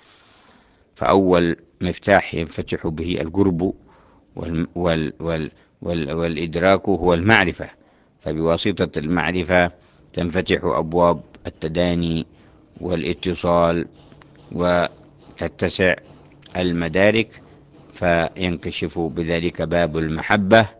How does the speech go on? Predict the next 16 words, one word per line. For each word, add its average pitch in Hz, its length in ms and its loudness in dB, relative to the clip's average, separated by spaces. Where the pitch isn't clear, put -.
بواسطة 87 680 -4
الروح، 101 500 8
ثم 87 500 0
بعد 87 300 0
ذلك 85 320 -2
ينكشف 85 520 -2
باب 80 440 -2
المشاهدة 78 800 -4
بواسطة 85 600 -2
السر. 117 360 4
يقول: 92 220 2
"وقال 107 340 8
المشايخ 120 500 6
العارفون 110 520 6
إن 104 280 6
السر 139 640 6